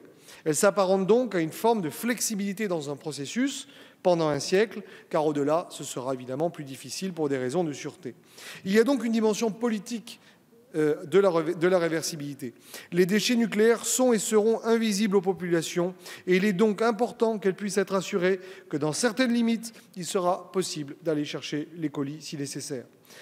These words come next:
Là encore, la question du coût spécifique de la réversibilité mériterait d'être posée, notamment au regard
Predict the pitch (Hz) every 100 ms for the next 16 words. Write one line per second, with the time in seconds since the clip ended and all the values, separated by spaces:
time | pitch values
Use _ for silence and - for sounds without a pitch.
0 | - - 185 220 202 226 233 185 165 160
1 | 202 170 160 214 - 180 180 208 185 165
2 | 151 156 175 165 - 160 160 151 208 220
3 | - - - _ 170 185 185 185 190 190
4 | 147 143 143 180 156 127 - - _ 151
5 | 147 151 165 175 175 160 139 139 143 151